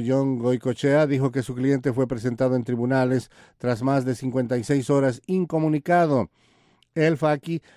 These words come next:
dijo que introdujo un amparo constitucional ante el Tribunal de Control veintitrés de Caracas y una denuncia en el Ministerio Público, en la Fiscalía de Derechos Fundamentales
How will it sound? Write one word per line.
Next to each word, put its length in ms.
dijo 220
que 180
introdujo 640
un 200
amparo 440
constitucional 760
ante 200
el 80
Tribunal 440
de 120
Control 480
veintitrés 720
de 240
Caracas 560
y 80
una 160
denuncia 440
en 100
el 100
Ministerio 600
Público, 580
en 140
la 80
Fiscalía 560
de 140
Derechos 580
Fundamentales 1040